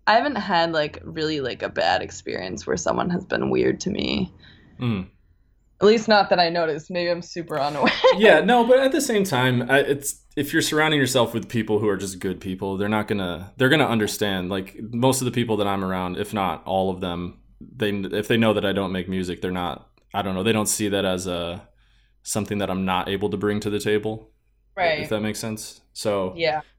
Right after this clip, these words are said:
Speaker 2: uh, yeah, most people aren't like that. And again, I haven't necessarily met anyone who's, like, a huge asshole. I'm sure there are people out there that are like that, <laughs> but, but I haven't. But I, but I do feel the same way with, like, the insecurity, especially if I'm talking about how music makes me feel, or, like,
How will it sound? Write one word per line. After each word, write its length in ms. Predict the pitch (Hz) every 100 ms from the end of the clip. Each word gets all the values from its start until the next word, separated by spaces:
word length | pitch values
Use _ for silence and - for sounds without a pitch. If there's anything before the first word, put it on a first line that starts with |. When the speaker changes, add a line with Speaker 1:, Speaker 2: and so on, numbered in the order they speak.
| _ _ _ -
Speaker 2:
uh, 100 | 117
yeah, 280 | 131 90 82
most 200 | 175 180
people 160 | 185 151
aren't 160 | 107
like 180 | 101 95
that. 200 | 95 92
And 100 | 107
again, 260 | 110 104 98
I 100 | 104
haven't 380 | 123 113 104 -
necessarily 520 | 110 107 104 101 95
met 180 | 98 85
anyone 260 | 98 98 98
who's, 140 | 95
like, 140 | 90
a 180 | 92 73
huge 220 | 90 98 95
asshole. 440 | 87 - 98 95
I'm 220 | 104 95
sure 200 | - 110
there 180 | 98 92
are 120 | 92
people 460 | 90 92 87 87 - _ _ -
out 160 | 85 87
there 160 | 98 92
that 100 | 90
are 100 | 85
like 260 | 85 -
that, 220 | 95 95 107
<laughs> 160 | 113
but, 240 | 123 - - - - _ -
but 120 | 107
I 140 | 104
haven't. 300 | 101 95 95
But 100 | 135
I, 80 | 147
but 240 | 139 165 160
I 80 |
do 160 | 151 180
feel 160 | 190 180
the 60 |
same 220 | - 160 160
way 120 | 147
with, 140 | 120
like, 120 | 113 113
the 80 |
insecurity, 720 | 113 113 101 110 107 98 90 120
especially 380 | 123 156 180 156
if 100 | 147
I'm 120 | 117
talking 400 | - 107 - 117
about 300 | 104 104 -
how 160 | 107
music 640 | 101 98 104 101 - - 110
makes 260 | 107 101
me 100 | 107
feel, 440 | - 104 107 107 101
or, 100 | 98
like, 280 | 92 90